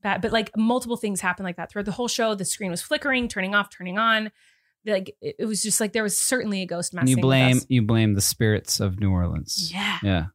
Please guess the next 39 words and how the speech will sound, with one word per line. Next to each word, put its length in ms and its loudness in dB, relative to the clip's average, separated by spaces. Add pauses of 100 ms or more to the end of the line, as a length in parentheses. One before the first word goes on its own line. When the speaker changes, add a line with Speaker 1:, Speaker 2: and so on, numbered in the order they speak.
(260)
Speaker 1:
For 60 -12
sure. 180 0
'Cause 140 -2
before 260 -2
the 60 2
show, 160 0
they 80 2
were 80 2
like, 160 0
"This 140 0
theater's 260 0
really 140 0
haunted." 400 -6 (200)
Like, 140 2
Speaker 2:
Really? 340 6
Speaker 1:
oh, 120 4
yeah. 280 0
Which 240 -2
they 80 2
kinda 220 4
say 100 0
that 120 2
at 80 0
every 180 -4
theater 180 -2
I 60 -4
go 100 -2
to. 160 -6
But, 180 -2 (560)
Speaker 2:
Was 180 6
that 160 8
Speaker 1:
um, 40 0
Speaker 2:
the 100 0
theater 540 4
w-, 360 0
where 300 4
then 200 6
I 240 4
went 300 2